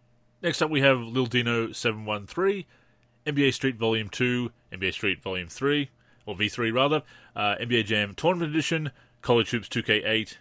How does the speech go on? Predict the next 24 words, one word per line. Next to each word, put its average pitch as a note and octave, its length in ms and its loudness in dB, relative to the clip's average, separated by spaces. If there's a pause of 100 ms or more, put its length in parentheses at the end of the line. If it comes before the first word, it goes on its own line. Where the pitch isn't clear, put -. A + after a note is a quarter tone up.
(140)
N G2+ 120 -8
B G2 80 -4
A F#2+ 80 -4
Jam G#2 260 -4
two A2+ 140 -2
thousand, B2+ 500 0 (300)
N A2+ 120 -8
B G#2+ 80 2
A G#2 80 2
Playgrounds, G#2+ 680 -2 (120)
N G#2 80 -10
B G2+ 100 -2
A F#2+ 80 -2
Showtime, G#2+ 680 -2
N G2+ 100 -10
B G2 100 -4
A F2+ 40 -4
two - 100 -12
K F#2+ 140 -4
twenty-two G2 520 -6
and F2 80 -12
two F#2+ 100 -12
K F#2+ 100 -6
twenty-three G#2 640 -4